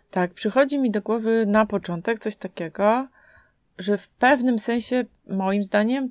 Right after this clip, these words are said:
ta rola przywódcza jest wpisana w rodzicielstwo jakoś z automatu na dzień dobry.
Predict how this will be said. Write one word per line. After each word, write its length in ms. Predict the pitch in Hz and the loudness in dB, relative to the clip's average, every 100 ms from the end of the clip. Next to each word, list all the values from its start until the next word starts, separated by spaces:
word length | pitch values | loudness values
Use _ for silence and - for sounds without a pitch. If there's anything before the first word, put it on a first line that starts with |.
| - | 2
ta 160 | 208 | 4
rola 260 | 214 233 240 | 4 4 0
przywódcza 520 | - 220 220 220 214 | -2 -4 -4 -4 0
jest 220 | 208 208 | 2 0
wpisana 480 | - 196 - 208 202 | -2 -6 0 2 2
w 60 | 185 | 0
rodzicielstwo 720 | 185 180 180 185 180 - - | -2 -4 -4 -4 -4 -6 -4
jakoś 260 | 175 175 170 | -2 -2 -4
z 60 | |
automatu 540 | 170 165 175 165 160 170 | -4 -6 -8 -8 -8 -8
na 140 | 165 | -8
dzień 240 | 151 170 160 | -8 -8 -6
dobry. 520 | 151 156 196 277 | -6 -2 0 2